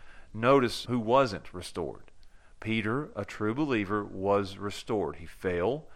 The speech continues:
and was restored. Judas fell and was not restored. Peter was real. Judas was fake. It proves Judas to be a, a false believer, to not be real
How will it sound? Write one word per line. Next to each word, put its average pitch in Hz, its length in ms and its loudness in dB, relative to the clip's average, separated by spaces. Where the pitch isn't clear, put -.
and 95 160 -8
was 90 200 -8
restored. 101 540 -2
Judas 107 640 2
fell 104 600 0
and 104 100 -8
was 107 140 -6
not 117 240 2
restored. 73 480 -10
Peter 101 280 -2
was 135 220 -4
real. 110 480 0
Judas 101 400 -2
was 101 160 -6
fake. 80 500 -2
It - 160 -6
proves 117 680 -2
Judas 123 380 0
to 117 140 -6
be 104 180 0
a, 98 80 0
a 98 160 -4
false 101 380 2
believer, 104 580 -2
to 104 100 -8
not 95 260 -2
be 110 120 -2
real 101 540 -2